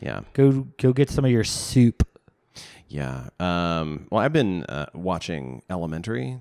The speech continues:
Speaker 2: Yeah.
Speaker 1: It's my first time through the show.
Speaker 2: Okay.
Speaker 1: Watching it, uh, because, uh, I'm gonna be doing a show.
Speaker 2: You are.
Speaker 1: Uh, that is organized by Kim Lee.
Speaker 2: Mm-hmm.
Speaker 1: Uh, it'll be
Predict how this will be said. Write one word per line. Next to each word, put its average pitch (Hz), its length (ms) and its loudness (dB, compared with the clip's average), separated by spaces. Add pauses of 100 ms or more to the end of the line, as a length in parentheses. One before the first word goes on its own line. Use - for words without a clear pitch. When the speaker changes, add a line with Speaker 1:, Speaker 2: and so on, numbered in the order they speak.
Speaker 2:
Yeah. 113 320 0
Speaker 1:
It's - 220 -8
my 78 160 -4
first 98 260 -4
time 85 180 -2
through 85 180 -8
the 76 60 -8
show. 78 420 -6
Speaker 2:
Okay. 107 280 -8
Speaker 1:
Watching 82 320 -6
it, 73 300 -8
uh, 67 240 -6
because, 76 500 -8 (100)
uh, - 40 -12
I'm 69 280 -10
gonna 78 140 -12
be 80 80 -8
doing 78 300 -6
a 78 40 -8
show. 82 440 -4
Speaker 2:
You 107 180 0
are. 110 340 -2
Speaker 1:
Uh, 78 320 -6
that 76 320 -6
is 71 280 -8
organized 82 460 -6
by 71 160 -8
Kim 87 320 -6
Lee. 92 300 -6
Speaker 2:
Mm-hmm. 104 220 -6
Speaker 1:
Uh, 67 400 -6
it'll 78 140 -8
be 71 340 -6